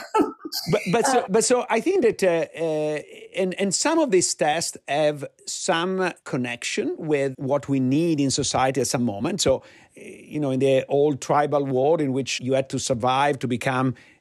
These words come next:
Speaker 2: a, an adult, you had a, like a, a, a trial, uh, by fire, was because that's the kind of life you were supposed to run later, and, and that was a good test of your ability to survive. Today, many,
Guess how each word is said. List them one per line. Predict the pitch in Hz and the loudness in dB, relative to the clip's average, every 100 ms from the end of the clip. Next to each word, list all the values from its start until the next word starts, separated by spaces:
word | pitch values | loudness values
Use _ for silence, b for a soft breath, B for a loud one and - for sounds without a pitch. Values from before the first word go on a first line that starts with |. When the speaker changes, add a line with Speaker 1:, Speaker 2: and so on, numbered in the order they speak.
| - | -4
Speaker 2:
a, | 127 120 | 0 0
an | 113 131 | 0 0
adult, | 120 139 156 123 117 | 2 2 2 0 0
you | 135 | 0
had | 123 | 2
a, | 120 117 - | 2 0 -2
like | 113 - | -6 -2
a, | 120 | 0
a, | 113 113 117 113 113 117 - 110 | 0 -2 -2 0 -2 -4 -6 -8
a | - _ | -10 _
trial, | - 147 151 139 120 117 - b b | -4 0 2 0 -2 -4 -8 b b
uh, | 127 120 113 | 0 0 2
by | 123 120 | 0 0
fire, | - 160 147 107 120 - b b | 0 0 0 -2 -8 -10 b b
was | 139 156 | -2 0
because | 160 - 175 165 - B B _ | 0 2 4 2 0 B B _
that's | 147 196 | -2 0
the | 202 | -2
kind | - 190 180 | -2 0 0
of | 156 | 2
life | 156 185 - | 0 0 0
you | 151 | 2
were | 160 147 151 143 - | 4 4 2 0 -6
supposed | - 135 147 - | -10 -4 -4 -2
to | 151 | -2
run | 147 156 151 147 | 0 0 0 0
later, | 160 208 151 131 | 2 2 2 0
and, | 131 139 143 | 0 -2 -2
and | 135 139 | -2 2
that | 156 | 2
was | 147 139 | 2 0
a | |
good | 127 156 127 | 0 -2 0
test | 156 156 - 143 | 0 0 -2 -4
of | 143 | 0
your | 151 | 0
ability | 160 165 156 151 | 2 0 -2 -2
to | 151 151 | 0 2
survive. | 180 185 214 104 - b b b | 2 2 0 -2 -12 b b b
Today, | - 151 202 240 180 160 160 - | -10 -2 2 2 2 0 -2 -2
many, | 143 160 190 196 196 170 | -2 0 2 2 0 -2